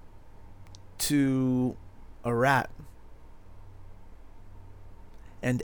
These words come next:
any and all gods that represented them. See, the, the death of the firstborn was not just humans. It was animals too. That means that the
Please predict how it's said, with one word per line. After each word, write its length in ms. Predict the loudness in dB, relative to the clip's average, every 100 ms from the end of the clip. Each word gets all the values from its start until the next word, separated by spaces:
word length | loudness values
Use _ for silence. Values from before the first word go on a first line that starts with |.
| 2
any 340 | 6 8 6 6
and 140 | 4
all 260 | 8 8 8
gods 460 | 4 4 4 4
that 120 | 2
represented 760 | 4 2 2 0 2 2 0 -2
them. 220 | -4 -4 -8 -12 -12 -14 -14 -12 -12 -12 -12 -14 -14 -14 -14 -14 -14 -14 -12 -6
See, 180 | 4 10
the, 160 | 10
the 180 | 10 6
death 240 | 10 10 10
of 80 |
the 80 | 4
firstborn 600 | 8 6 6 4 6 6
was 140 | 4 4
not 200 | 2 2
just 200 | 0 2
humans. 600 | 2 2 2 2 0 -2 -8 -14 -14 -14 2
It 100 | 6
was 160 | 6 6
animals 580 | 4 6 6 4 2
too. 360 | 0 2 2 0 -8 -14 -14 -14 -14 -14 -14 -14 -14 6
That 140 | 8 10
means 340 | 8 8 8
that 200 | 6 8
the 260 | 8 8